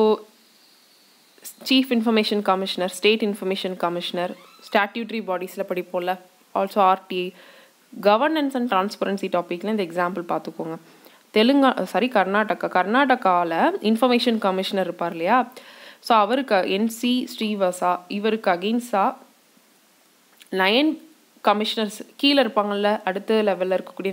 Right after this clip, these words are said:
நைன் கமிஷனர்ஸும் பெட்டிஷன் கொடுத்துருக்காங்க to governor, "இவர் ரிமூவ்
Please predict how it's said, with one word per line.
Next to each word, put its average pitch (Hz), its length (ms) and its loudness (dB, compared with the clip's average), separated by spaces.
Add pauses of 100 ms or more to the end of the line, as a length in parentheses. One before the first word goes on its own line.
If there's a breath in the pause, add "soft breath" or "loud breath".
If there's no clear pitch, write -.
நைன் 214 240 2
கமிஷனர்ஸும் 208 680 -2 (680 loud breath)
பெட்டிஷன் 269 440 2
கொடுத்துருக்காங்க 185 500 -2
to 180 160 -10
governor, 196 380 2
"இவர் 202 180 0
ரிமூவ் 240 220 2